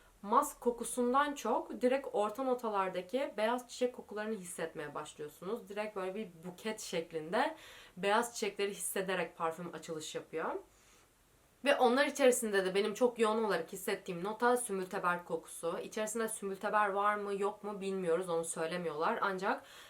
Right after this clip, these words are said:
ben çok yoğun bir şekilde sümülteber kokusunu hissediyorum. Gucci'nin Bloom parfümü gibi düşünebilirsiniz. Onun floralliğine sahip olan bir parfüm.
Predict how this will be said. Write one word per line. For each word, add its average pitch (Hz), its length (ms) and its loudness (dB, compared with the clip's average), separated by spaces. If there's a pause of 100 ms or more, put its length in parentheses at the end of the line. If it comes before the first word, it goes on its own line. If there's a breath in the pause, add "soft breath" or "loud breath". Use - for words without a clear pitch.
(100)
ben 226 160 6
çok 247 260 -2
yoğun 214 260 2
bir 226 40 -6
şekilde 196 400 -2
sümülteber 190 640 -2
kokusunu 185 480 -8
hissediyorum. 170 680 -2 (360 loud breath)
Gucci'nin 254 460 2
Bloom 226 220 2
parfümü 208 480 2
gibi 190 300 -6
düşünebilirsiniz. 175 960 -8
Onun 214 320 -4
floralliğine 180 840 -2
sahip 170 320 -2
olan 165 240 -2
bir 165 100 -10
parfüm. 180 560 -4